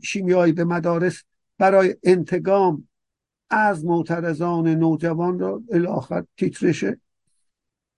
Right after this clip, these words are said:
و حمله، این نقطه پایانی لازمه بگم، حملهٔ شیمیایی به مدارس در تکرار تجربهٔ روسیه در چچن.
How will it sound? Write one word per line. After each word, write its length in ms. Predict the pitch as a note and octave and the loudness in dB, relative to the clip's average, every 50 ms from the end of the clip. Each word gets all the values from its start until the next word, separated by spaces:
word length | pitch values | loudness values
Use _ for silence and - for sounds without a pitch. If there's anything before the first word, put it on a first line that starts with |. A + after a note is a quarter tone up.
| _ _ _ _ - | _ _ _ _ -12
و 360 | - B2+ B2+ D3+ D#3 D#3 - - _ _ _ _ _ _ _ _ _ _ _ _ _ _ _ _ _ _ | -4 2 4 4 6 4 2 -2 _ _ _ _ _ _ _ _ _ _ _ _ _ _ _ _ _ _
حمله، 920 | - - - C3 D#3+ F#3 G3 G3+ F#3+ F3+ F3+ F#3+ A3 B3 B3+ B3+ B3 A3 D#3+ - _ _ _ | -16 -10 -4 0 4 6 6 6 6 4 6 6 6 6 4 0 -4 -8 -12 -18 _ _ _
این 380 | - C#4+ C4+ C4+ C4+ C4 B3 A3+ | -8 -4 0 2 2 4 4 4
نقطه 520 | G#3 F3 - - - A3 A3 A3+ A#3 - _ _ _ _ _ _ _ _ _ - | 4 2 0 -2 -2 0 0 0 0 -4 _ _ _ _ _ _ _ _ _ -2
پایانی 540 | F3+ F3 F3 F3 F3 F3 F3 F#3 G3+ G3 - | 0 2 2 2 2 2 0 -2 -4 -4 -6
لازمه 680 | - D3 F3 F3 E3+ E3 D3+ - F#3+ G3+ G3 G3 G3+ - - _ _ _ _ | -2 0 2 2 4 2 2 0 -2 -2 -2 -2 -4 -6 -8 _ _ _ _
بگم، 300 | - D3 C#3+ - - - - _ _ _ _ _ _ - | -6 -4 -4 -6 -10 -14 -16 _ _ _ _ _ _ -6
حملهٔ 480 | - F#3 G#3 A3 G#3+ A3 B3+ B3+ A#3+ | 0 0 2 2 2 2 2 0 0
شیمیایی 720 | - - - A3 G3+ F#3 F3+ F3+ F3+ F3+ F3+ F#3 F#3 E3 D#3+ | -2 -2 -2 -2 -2 0 2 2 4 4 4 4 2 0 0
به 240 | D3+ D3 F3 G3 | 0 0 0 0
مدارس 920 | G3 F3+ F3+ F3+ F3+ D#3 F3+ F3+ F3 E3+ E3 F#3 G3+ G#3+ A3 G#3+ - - _ _ _ _ _ _ _ _ _ _ _ _ _ _ | 2 0 -2 -4 -2 -2 -2 -2 -2 -2 -2 -2 -2 -2 -2 -4 -8 -14 _ _ _ _ _ _ _ _ _ _ _ _ _ _
در 360 | G#3+ G#3+ A3+ A3 A3 A3 G#3 G#3+ A3+ _ _ _ _ | 2 2 4 4 2 2 -2 -6 -16 _ _ _ _
تکرار 760 | - G#3+ F3 - - - G3 G#3+ G#3+ G3+ F#3+ E3+ D#3 D3+ C#3 C3+ _ | 0 0 0 0 0 0 2 4 4 4 4 2 -2 -4 -4 -6 _
تجربهٔ 1040 | - - F#3 E3 D#3+ - - - D#3+ E3 D#3+ D#3 F#3 G3 G#3+ G#3+ G3+ G3 G3+ G3 G3+ _ _ _ _ _ _ - | -10 -4 -2 -2 -2 -4 -6 -8 -6 -4 -4 -2 -2 -2 0 2 2 2 2 0 -4 _ _ _ _ _ _ -10
روسیه 680 | C#3+ C#3+ F3 F#3 D#3+ - - - F#3+ E3 D#3 F#3 G3+ G3 | -6 -4 -2 -2 -4 -4 -6 -6 -6 -2 2 2 2 2
در 300 | F#3 F3+ F#3+ F#3+ G3 G#3+ | 2 0 0 0 -2 -6
چچن. 560 | - - - - F#3+ E3+ - - - D3 A2 | -12 -16 -10 -6 -6 -6 -4 -4 -6 -6 -6